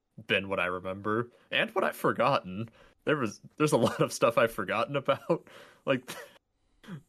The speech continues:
so there's one part where Junpei tells a ghost story to the group,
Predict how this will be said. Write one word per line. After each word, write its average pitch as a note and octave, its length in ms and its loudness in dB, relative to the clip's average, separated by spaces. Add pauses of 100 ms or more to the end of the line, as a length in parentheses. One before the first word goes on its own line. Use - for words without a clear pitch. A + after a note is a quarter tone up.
(600)
so D#3+ 140 0
there's D#3 260 4
one G#2+ 200 2
part C#3 300 4
where A#2 120 2
Junpei A2 560 -2
tells A2+ 280 -2
a G#2 80 -4
ghost F#2 420 -8
story B2 400 0
to C#3+ 140 -4
the C3+ 120 -4
group, D3+ 440 -2